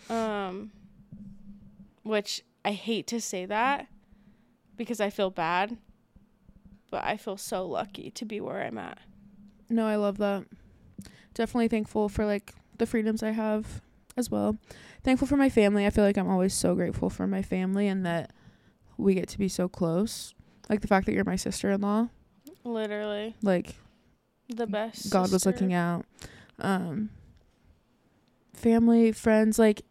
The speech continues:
Speaker 2: there's just so many good people in my life, in our lives. And I feel like the older I get,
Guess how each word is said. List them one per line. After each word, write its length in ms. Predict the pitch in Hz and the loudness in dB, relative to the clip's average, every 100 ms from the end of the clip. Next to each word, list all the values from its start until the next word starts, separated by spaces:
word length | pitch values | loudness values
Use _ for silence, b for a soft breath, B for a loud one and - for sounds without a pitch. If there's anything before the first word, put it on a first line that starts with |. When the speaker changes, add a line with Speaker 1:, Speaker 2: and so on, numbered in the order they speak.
| _ | _
Speaker 2:
there's 200 | 214 214 | 6 6
just 160 | 277 269 | 6 4
so 140 | 214 | 4
many 180 | 196 208 | 6 6
good 200 | 202 185 | 6 6
people 560 | - 180 190 196 208 214 b b b - | 6 6 4 6 6 2 b b b 0
in 160 | 196 | 2
my 140 | 190 185 | 2 2
life, 280 | 175 180 202 | 0 -2 0
in 80 | 202 | 2
our 140 | 190 | 2
lives. 480 | 175 170 196 220 - - | 2 2 2 0 -4 2
And 400 | 214 208 196 190 | 6 8 8 4
I 100 | 202 | 4
feel 300 | 196 - 196 | 2 4 4
like 240 | 202 226 - | 4 4 4
the 100 | 233 | 2
older 300 | 180 180 208 | 4 4 6
I 120 | 202 | 4
get, 420 | 185 180 190 226 | 2 2 2 2